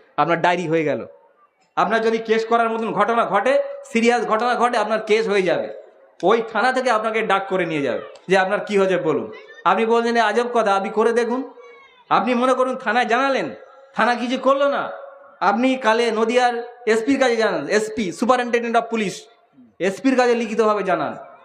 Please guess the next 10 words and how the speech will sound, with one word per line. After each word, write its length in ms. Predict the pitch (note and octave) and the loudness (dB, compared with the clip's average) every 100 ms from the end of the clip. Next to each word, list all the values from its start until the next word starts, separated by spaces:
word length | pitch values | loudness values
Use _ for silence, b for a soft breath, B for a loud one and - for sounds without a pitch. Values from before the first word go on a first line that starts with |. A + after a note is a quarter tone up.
| - F3+ | -2 0
"এসপির 360 | A3 A#3 C#4 | 2 2 -2
ফোন 200 | - B3+ | 0 0
নাম্বার 300 | B3 B3 A#3 A#3 | 0 2 0 0
চাই", 260 | G#3+ E3+ D3+ - | 0 0 -4 -2
ওভাবে 300 | A3 A#3+ B3 | 2 2 2
বলবেন, 360 | A#3 A#3+ C#4 C#4 | 0 0 0 -2
এসপির 340 | A3 A3 A#3 | -2 -2 -4
ফোন 160 | A#3 A3 | -2 -2
নাম্বার 240 | G3+ F#3 | 0 2
আসবে, 240 | E3 C#3 | 0 -4